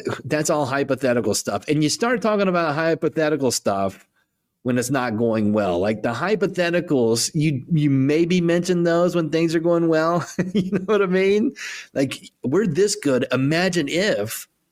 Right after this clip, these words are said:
like, you could do, you do that, but it's not the, it's not the, <laughs> the first five things you think about. It's on down the list when you've exhausted how great things are going.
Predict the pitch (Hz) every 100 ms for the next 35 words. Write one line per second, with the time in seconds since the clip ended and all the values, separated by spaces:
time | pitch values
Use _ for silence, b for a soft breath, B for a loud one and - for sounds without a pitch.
0 | _ _ 123 120 175 147 107 143 147 127
1 | 123 107 143 151 147 151 143 120 117 131
2 | 127 123 110 110 - B B B - 120
3 | 143 143 139 107 - _ - 131 185 -
4 | 165 139 120 - 170 160 156 - - B
5 | B B B 139 143 143 156 147 131 113
6 | 131 165 127 92 92 98 101 127 131 123
7 | 127 120 107 113 131 131 117 113 107 107
8 | 90 123 120 120 120 98 120 110 95 113
9 | 120 117 120 120 98 95 98 135 113 90
10 | 92